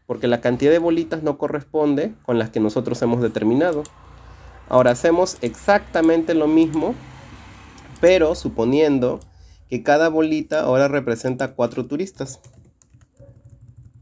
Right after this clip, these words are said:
Entonces en el primero es ocho entre cuatro, serían solamente dos bolitas. En el segundo es cuatro entre cuatro, una bolita. Y doce entre cuatro sería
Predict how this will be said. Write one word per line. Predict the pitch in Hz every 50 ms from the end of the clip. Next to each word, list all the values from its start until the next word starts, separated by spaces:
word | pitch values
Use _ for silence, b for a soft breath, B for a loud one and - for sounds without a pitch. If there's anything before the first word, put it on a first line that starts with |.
| - - - - - - - _ _ _ _ _
Entonces | - 117 110 135 131 143
en | 143
el | 139 139 135
primero | - 143 151 156 170 180 175 170 165
es | 165 160 - -
ocho | 143 151 151 156 - 170
entre | 165 160 160 156
cuatro, | - - 151 147 143 - - 190
serían | - - 123 110 117 120
solamente | 120 - 135 123 123 120 120 120 120 120 113 117
dos | 110 120 131
bolitas. | 139 147 143 143 143 139 139 147 170 220 - - _ _ _ b b b b b b b b
En | - 120 123
el | 123 120
segundo | 120 - 127 123 139 151 156 151 147 147
es | 143 143
cuatro | - 143 143 139 139 143
entre | 143 139 143 131 131
cuatro, | - 135 131 131 - 131 131 131 -
una | 139 139 139 139
bolita. | 135 135 143 143 147 139 143 - 139 - - - _
Y | - 117 113
doce | 110 131 139 147 147 - - 139
entre | 139 131 131 135 127 131
cuatro | - 135 131 127 131 - 139
sería | 143 - 120 107 104 107 113 - - -